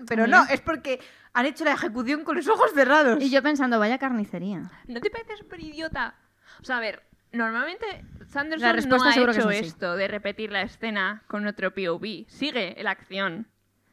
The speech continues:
Speaker 3: ¿sabes?
Speaker 2: Bueno, no, hay, hay escenas que repite con otro
Speaker 3: Que
Speaker 2: P O V.
Speaker 3: repite la acción, cosas que ya
Speaker 2: Ah.
Speaker 3: hemos leído.
Speaker 2: Sí.
Speaker 3: No me suena.
Speaker 1: Sí, cuando se le, la coronación de Rauden.
Speaker 2: Sí, justo.
Speaker 1: Tú lo ves la parte de Rauden que tal, y luego ves la parte de Hrazen.
Speaker 2: Justo.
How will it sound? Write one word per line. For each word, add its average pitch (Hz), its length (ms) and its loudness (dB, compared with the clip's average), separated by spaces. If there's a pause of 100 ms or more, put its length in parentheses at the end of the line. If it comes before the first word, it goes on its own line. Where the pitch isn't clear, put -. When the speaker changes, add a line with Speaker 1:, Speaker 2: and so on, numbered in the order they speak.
(140)
Speaker 3:
¿sabes? 240 500 -6
Speaker 2:
Bueno, 262 200 0
no, 240 140 4
hay, 226 120 2
hay 214 260 -2
escenas 240 320 -4
que 254 100 -2
repite 202 300 -4
con 196 100 -2
otro 190 180 -6
Speaker 3:
Que - 80 -4
Speaker 2:
P 233 40 0
O 214 40 -2
V. 196 100 0
Speaker 3:
repite 311 280 -2
la 311 60 -2
acción, 302 260 -4
cosas 262 220 -4
que 320 100 -6
ya 294 80 -2
Speaker 2:
Ah. 294 40 2
Speaker 3:
hemos 294 160 -2
leído. 285 380 -4
Speaker 2:
Sí. 214 260 2 (220)
Speaker 3:
No 220 100 -8
me 254 80 -6
suena. 262 300 -6
Speaker 1:
Sí, 247 340 -8
cuando 226 260 -6
se 240 120 -10
le, 233 280 -6
la 220 140 -4
coronación 226 500 -8
de 247 100 -6
Rauden. 170 460 -10
Speaker 2:
Sí, 240 240 -2
justo. 214 340 -4
Speaker 1:
Tú 262 100 -4
lo 262 60 -4
ves 262 160 -6
la 254 120 -2
parte 233 200 -4
de 254 60 -2
Rauden 285 460 -2
que 226 260 -6
tal, 277 260 -6
y 247 80 -14
luego 226 240 -4
ves 226 160 -6
la 226 100 -8
parte 202 220 -6
de 185 140 -6
Hrazen. 170 260 -16
Speaker 2:
Justo. 196 460 -2